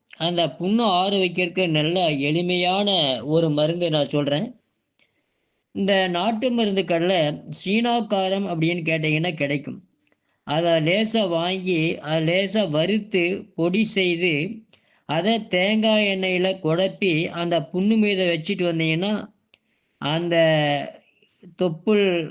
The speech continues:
அந்த புண்ணு வந்து சீக்கிரம் ஆறிடும்.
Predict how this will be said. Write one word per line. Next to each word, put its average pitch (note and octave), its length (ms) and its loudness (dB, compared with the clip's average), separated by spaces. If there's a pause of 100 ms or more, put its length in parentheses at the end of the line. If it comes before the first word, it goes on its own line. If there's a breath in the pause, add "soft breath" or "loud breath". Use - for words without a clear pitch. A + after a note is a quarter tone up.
(200)
அந்த E3 360 0
புண்ணு F#3+ 340 -2
வந்து F3+ 340 0
சீக்கிரம் F#3 500 0
ஆறிடும். D3 480 -2